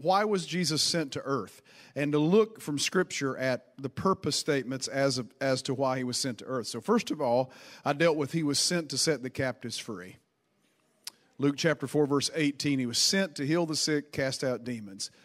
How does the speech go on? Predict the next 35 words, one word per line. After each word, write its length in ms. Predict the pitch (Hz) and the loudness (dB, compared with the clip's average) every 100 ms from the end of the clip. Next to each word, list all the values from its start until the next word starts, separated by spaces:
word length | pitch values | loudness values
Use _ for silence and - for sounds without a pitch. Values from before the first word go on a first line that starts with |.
| _ | _
to 100 | 135 | -2
set 380 | - - 185 170 | 2 4 2 0
the 80 | 156 | 0
captives 560 | 165 147 139 131 113 | 2 2 0 -4 -2
free. 260 | - 123 107 | -2 -4 -4
Number 220 | 123 143 | -4 -4
two, 500 | - 254 269 208 196 - - - - | 2 4 6 6 4 -4 -20 -8 0
he 120 | 165 | 2
was 140 | 160 | 4
sent 400 | - 220 220 214 | 4 4 2 0
to 100 | - | -6
call 520 | - 175 196 208 202 | -6 2 4 6 2
sinners. 800 | 180 - 214 208 156 104 85 - - _ _ _ _ 117 | 0 0 2 2 0 0 -2 -4 -6 _ _ _ _ -6
I 60 | |
dealt 220 | 120 170 | 2 4
with 120 | 160 151 | 4 2
this 220 | 170 - | 2 4
last 300 | 165 151 - | 4 4 2
week. 240 | 165 143 | 0 0
He 60 | 120 | -2
was 120 | 117 | 0
sent 320 | - 202 208 | 0 0 -2
to 80 | 165 | -8
call 300 | - 160 170 | -4 -4 -2
sinners, 500 | - 208 190 101 - _ _ _ | -4 -4 -6 -10 -14 _ _ _
to 80 | 139 | -10
call 360 | - 170 175 175 | -2 2 4 4
them 200 | 180 165 | 0 0
to 80 | |
repentance, 460 | 156 147 170 170 156 | -2 0 0 0 -2
to 100 | 147 | -4
call 240 | - 143 | 0 2
them 140 | 143 135 | 2 -2
to 100 | 131 | -2
righteousness. 680 | 131 135 127 117 110 104 | 0 0 -4 -10 -8 -10